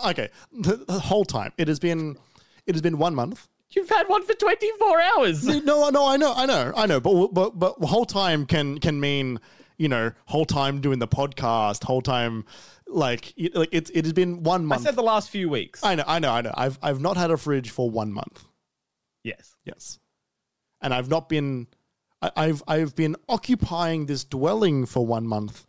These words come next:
Speaker 1: but I've not been here for a month as I've been away.
Speaker 2: No, I've been describing it every now and then when people ask about the website, and I'm like, "Oh, yeah, Jeremy's doing all this stuff." I, I think I've said that, like, you,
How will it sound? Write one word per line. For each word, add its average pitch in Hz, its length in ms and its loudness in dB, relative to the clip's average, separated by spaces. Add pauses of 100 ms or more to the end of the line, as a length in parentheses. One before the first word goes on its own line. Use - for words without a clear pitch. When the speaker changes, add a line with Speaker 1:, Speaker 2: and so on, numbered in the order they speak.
(220)
Speaker 1:
but 139 100 -2
I've 123 220 -2
not 143 240 -8
been 127 200 -6
here 147 600 0 (540)
for 127 260 -2
a 107 80 0
month 98 400 -6
as 120 160 -6
I've 110 220 -6
been 107 340 -8
away. 107 560 -4 (480)
Speaker 2:
No, 123 200 -4
I've 113 160 -4
been 143 120 -8
describing 120 500 -4
it 101 160 -8 (340)
every 101 180 -10
now 95 160 -8
and 95 80 -10
then 90 240 -10
when 87 320 -16 (200)
people 85 280 -16
ask 90 160 -12
about - 160 -14
the 95 60 -16
website, 87 500 -12
and 85 120 -18
I'm 87 120 -14
like, 87 200 -14
"Oh, 110 200 -14
yeah, 90 120 -16
Jeremy's 104 360 -16
doing 87 180 -18
all 92 80 -16
this 95 160 -16
stuff." - 340 -16
I, 95 120 -14 (100)
I 98 80 -14
think 117 160 -8
I've 107 160 -4
said 95 220 -8
that, 90 160 -8
like, 87 260 -12
you, 92 240 -8